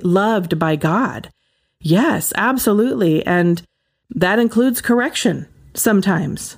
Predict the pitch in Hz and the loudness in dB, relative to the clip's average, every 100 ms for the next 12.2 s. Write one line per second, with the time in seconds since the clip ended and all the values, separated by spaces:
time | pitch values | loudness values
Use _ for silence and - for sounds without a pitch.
0 | - 185 190 185 175 175 139 - - - | -4 -2 0 0 0 -2 -2 -6 -12 -18
1 | _ _ _ _ _ - 233 247 226 269 | _ _ _ _ _ 0 2 2 2 0
2 | 330 262 - 226 220 208 196 - - 196 | 0 0 0 0 2 0 0 -4 -2 -2
3 | 190 147 - - - - 277 311 285 220 | 0 -2 -6 -12 -12 -2 0 2 2 0
4 | 190 127 - 196 170 165 185 190 170 160 | 0 -2 -4 -4 -2 0 0 0 0 0
5 | 143 - - _ _ _ _ _ _ 208 | -2 -8 -20 _ _ _ _ _ _ 0
6 | 226 233 233 214 208 214 240 233 185 202 | 2 2 2 2 2 2 2 0 2 2
7 | 190 - 226 226 220 196 185 185 147 - | 2 0 0 0 0 0 2 2 0 0
8 | 190 185 - 190 175 208 - - 170 185 | 0 0 0 0 2 2 0 -2 0 0
9 | 139 - 185 - _ _ _ 196 202 - | 0 -2 -2 -2 _ _ _ -2 0 0
10 | 175 185 190 165 151 - _ _ _ _ | 0 0 0 0 -2 -6 _ _ _ _
11 | - 190 185 180 170 - _ _ 165 190 | -4 0 2 0 -2 -8 _ _ -2 0
12 | - | 0